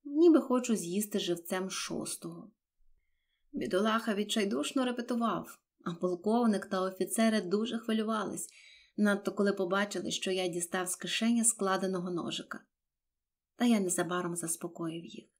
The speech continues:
Приязно дивлячись на полоненого, я перерізав ножем мотузочки, якими він був зв'язаний, і обережно спустив на землю. Він зразу утік.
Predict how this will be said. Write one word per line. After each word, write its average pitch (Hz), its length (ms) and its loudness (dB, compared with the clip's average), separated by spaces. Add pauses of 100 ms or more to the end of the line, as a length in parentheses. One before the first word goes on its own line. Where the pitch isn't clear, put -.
(460)
Приязно 208 400 2
дивлячись 190 520 -2
на 190 80 -2
полоненого, 175 840 0
я 190 160 -4
перерізав 196 560 0
ножем 185 360 -2
мотузочки, 180 760 -6 (280)
якими 180 400 2
він 175 180 2
був 180 140 0
зв'язаний, 202 720 -4 (420)
і 269 120 2
обережно 220 500 4
спустив 170 480 -4
на 165 160 -4
землю. 160 420 -8 (480)
Він 170 200 2
зразу 180 400 -2
утік. - 420 -10